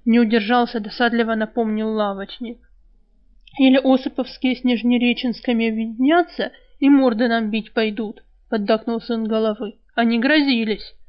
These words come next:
Путник равнодушно пожал плечами. Его такие мелочи не интересовали, а проверять их бесплатно он не собирался. "А если через пару недель заново поля засадить, взойдёт или впустую потратимся?"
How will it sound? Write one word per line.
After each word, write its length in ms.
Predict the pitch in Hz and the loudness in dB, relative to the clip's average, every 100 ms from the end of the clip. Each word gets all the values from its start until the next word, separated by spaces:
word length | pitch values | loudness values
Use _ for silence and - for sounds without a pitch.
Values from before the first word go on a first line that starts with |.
| - - _ _ _ _ - | -20 -20 _ _ _ _ -6
Путник 340 | 269 262 247 | -4 -2 0
равнодушно 580 | 247 233 226 226 254 254 | 0 -2 -2 -4 -4 -6
пожал 360 | 240 226 233 233 | -6 -4 -2 -4
плечами. 720 | 233 220 - 220 208 202 247 _ _ _ - | -6 -6 -4 -4 -4 -10 -14 _ _ _ 0
Его 280 | 240 302 | 2 2
такие 360 | 320 302 294 294 | 0 0 2 2
мелочи 420 | 285 285 277 - | 2 0 -2 -2
не 180 | 269 269 | -2 0
интересовали, 800 | 247 247 226 - 226 220 208 220 | -2 -2 -4 -4 -2 0 -2 -4
а 100 | 240 | -6
проверять 520 | - 233 254 330 339 | -2 0 2 2 2
их 120 | 294 | 2
бесплатно 580 | 294 294 - 294 311 262 | 0 -4 -2 -2 0 -2
он 180 | 240 262 | -2 -2
не 80 | 254 | -4
собирался. 800 | - 233 226 202 - - 247 247 _ _ - _ _ _ _ _ _ _ - - - _ _ - - - - | -4 -2 -2 -2 -6 -10 -16 -16 _ _ -20 _ _ _ _ _ _ _ -20 -20 -20 _ _ -20 -20 -8 2
"А 100 | 247 | 4
если 280 | 330 330 | 4 4
через 320 | 285 285 277 - | 2 2 0 0
пару 280 | 311 320 | 2 4
недель 380 | 302 269 277 302 | 4 4 4 2
заново 400 | 247 277 277 269 | 2 2 2 0
поля 380 | 262 294 254 220 | 2 4 4 2
засадить, 600 | 220 - 247 208 208 - | 0 -4 -4 -2 -8 -12
взойдёт 500 | 254 269 294 349 381 | -4 0 4 4 4
или 160 | 269 233 | 2 0
впустую 540 | - 277 - 262 240 | -2 -6 -2 -2 0
потратимся?" 800 | 226 214 220 202 233 214 - - | -4 -2 -2 -2 -8 -14 -14 -14